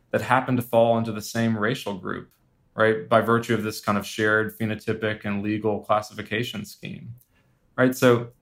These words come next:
the United States is a vast, varied country, and so are the kinds of discrimination that people experience, the, the kinds of differences in environments. The lab values that you might find, which could be determined by some environmental exposure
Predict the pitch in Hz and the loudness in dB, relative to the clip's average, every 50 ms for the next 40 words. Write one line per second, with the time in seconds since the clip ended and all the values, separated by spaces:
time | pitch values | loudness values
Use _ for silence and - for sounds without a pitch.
0 | _ - 123 120 127 131 139 156 151 - - 120 127 147 143 127 120 113 113 107 | _ -4 0 2 4 4 4 4 2 0 2 2 2 2 0 0 2 2 2 2
1 | 95 104 101 101 107 113 127 127 - - - - _ _ _ _ - 117 107 101 | 4 4 4 6 6 4 2 0 -4 -8 -14 -20 _ _ _ _ -14 -10 -2 2
2 | 110 107 110 113 113 107 107 - - 110 113 - - 143 156 170 175 - - 113 | 4 4 6 4 4 2 0 0 0 0 0 0 0 0 0 0 0 0 0 0
3 | 113 113 110 104 - - - - 120 120 131 156 175 165 151 131 - - 135 143 | 2 2 0 -2 -4 -8 -4 0 0 2 2 2 0 0 -2 -4 -2 0 0 0
4 | 135 123 113 117 113 - - 127 117 113 107 113 143 151 - - 104 104 101 104 | 0 -2 -4 -6 -6 -6 -4 -2 -2 -2 -2 -2 -4 -4 -4 -4 -4 -4 -4 -4
5 | - 107 104 104 104 104 104 104 - - - 113 113 123 113 104 101 98 - - | -6 -8 -6 -4 -4 -6 -6 -6 -10 -6 -2 2 2 4 2 2 -2 -6 -6 -4
6 | - 110 107 110 104 107 104 - 110 110 110 107 98 92 101 110 110 - 117 113 | -2 -2 -2 -4 -6 -6 -4 -2 -2 -2 -2 -2 -4 -4 -6 -6 -4 -4 -4 -4
7 | - 110 104 98 107 104 101 98 92 98 120 139 127 101 - 107 110 - - - | -4 -6 -6 -4 -2 -2 -2 -2 -2 -2 0 0 -2 -4 -6 -8 -10 -14 -16 -18
8 | _ _ _ _ _ _ _ _ - 120 127 127 127 127 120 120 120 120 120 - | _ _ _ _ _ _ _ _ 4 6 8 10 8 8 6 4 2 0 -2 -6
9 | - _ _ _ - 110 110 113 139 185 180 160 156 135 135 135 135 135 135 135 | -14 _ _ _ 0 4 6 6 6 6 4 6 6 6 6 6 4 2 0 0
10 | 127 - 120 107 110 120 120 123 123 120 120 - - - 113 139 185 196 143 117 | 0 0 0 0 2 2 4 4 4 4 2 0 2 4 4 4 4 2 0 -2
11 | 107 110 110 - - 131 127 120 123 117 113 113 113 107 - - 120 123 127 127 | -2 -4 -6 -2 0 0 2 2 2 0 0 -2 -4 -4 0 2 2 2 2 4
12 | 120 117 110 110 110 - - 117 113 113 104 101 101 104 110 110 113 113 113 110 | 4 4 4 4 4 0 0 0 0 2 2 4 4 4 4 2 2 2 2 2
13 | 110 110 110 - - - 110 113 131 131 120 117 107 104 98 101 - | 0 0 -2 -4 -2 0 2 2 2 2 2 2 2 2 2 0 -4